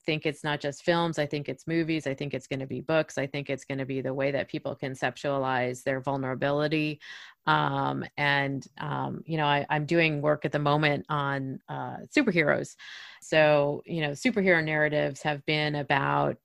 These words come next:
uh, in terms of the threats, in terms of, uh, you see climate change as a threat, and you see issues, say, in, like, Black Panther with regard to racial justice. But I think that the, the sort of understanding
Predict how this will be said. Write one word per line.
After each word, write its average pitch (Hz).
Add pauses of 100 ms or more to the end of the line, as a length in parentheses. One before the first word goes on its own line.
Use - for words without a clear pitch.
uh, 127 (100)
in 147
terms 160
of 147
the 143
threats, 160
in 143
terms 139
of, 131 (540)
uh, 139
you 139
see 131
climate 175
change 151
as 143
a 147
threat, 143
and 131
you 139
see 135
issues, 139
say, 139
in, 135
like, 123
Black 120
Panther 160
with 135
regard 131
to 139
racial 127
justice. 151 (540)
But 151
I 143
think 156
that 143
the, 135
the 135
sort 139
of 131
understanding 143